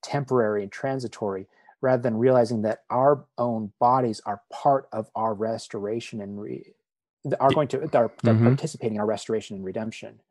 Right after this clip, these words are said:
Speaker 2: Well, even if you go back to, as you know, I love to do, Genesis, you know,
Speaker 1: Yeah.
Speaker 2: I mean, what was God's intention there? It wasn't just a, you know, make a, a, a spirit. He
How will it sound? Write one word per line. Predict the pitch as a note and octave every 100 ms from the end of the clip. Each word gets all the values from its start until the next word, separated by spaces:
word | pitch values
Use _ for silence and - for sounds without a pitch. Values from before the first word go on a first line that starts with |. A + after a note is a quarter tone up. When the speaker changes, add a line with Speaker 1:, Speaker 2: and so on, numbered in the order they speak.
| _ _ _ _ _ _
Speaker 2:
Well, | G3+ F#3+ A#2+
even | D3+ D#3
if | C#3+
you | C#3
go | C#3
back | A#2+ B2
to, | - G2+ F#2 - _ _ _ _ _ -
as | G2+ G2+
you |
know, | F#2+ G#2
I |
love | F#2+ G2
to | F#2
do, | A#2+ A#2
Genesis, | A2 B2+ - B2+ C#3+ - _ - - - _ _ -
you | A2+
know, | F#2+ A2+ C3+
Speaker 1:
Yeah. | - E3+
Speaker 2:
I | G#2+
mean, | A2+ G#2+ F#2+ _
what | C3 A#2+ C3+
was | A#2+
God's | B2+ B2+
intention | A2+ F#2 E3+ - F#2+
there? | D#2+ B1+
It |
wasn't | G#2 G#2+ G2
just | G#2+ -
a, | E2+ E2 _ _ _ _ _ _ _ _ _ _ _ _ -
you | A#2
know, | F#2 G2+ G#2 _
make | G2+ G2+ F2
a, | E2 E2 - _ _ -
a, | F2+ E2+ _ _ - -
a | F2
spirit. | - B2+ D#3+ G#2+ -
He | B2 G#2+